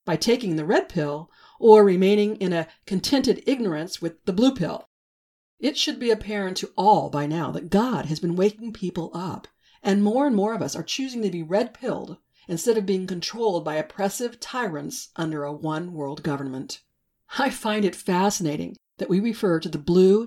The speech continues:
Democratic Party as the liberal left and the red Republican Party as the conservative right, especially in light of Ecclesiastes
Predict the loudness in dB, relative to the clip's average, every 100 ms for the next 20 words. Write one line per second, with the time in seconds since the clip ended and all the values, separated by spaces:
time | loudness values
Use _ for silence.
0 | 0 0 2 0 -2 -4 -4 -2 -2 -4
1 | -6 -4 -4 -2 0 0 0 0 0 -2
2 | -2 -6 -12 -20 _ _ -6 -4 -2 0
3 | 0 0 -2 -8 -10 -8 -2 -2 -2 -6
4 | -6 -8 -6 -10 -12 _ -6 -4 -2 -2
5 | -2 0 0 0 -2 -2 -2 -2 -2 -8
6 | -14 _ _ -8 -8 -2 0 0 -2 -6
7 | -10 -10 _ _ -2 0 2 0 -2 -4
8 | -2 0 0 0 -6 -10 -10